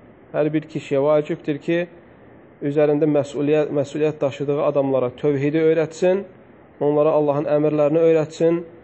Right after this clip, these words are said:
və onları Allahın əmrlərinə yönəltsin və qadağanlarından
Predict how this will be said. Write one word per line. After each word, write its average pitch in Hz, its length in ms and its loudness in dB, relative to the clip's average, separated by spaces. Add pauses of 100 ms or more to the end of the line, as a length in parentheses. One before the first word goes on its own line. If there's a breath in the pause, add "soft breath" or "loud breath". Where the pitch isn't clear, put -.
(320 loud breath)
və 143 380 2 (100)
onları 156 400 4
Allahın 151 320 2
əmrlərinə 151 480 2
yönəltsin 170 580 0 (120)
və 151 180 0
qadağanlarından 143 800 0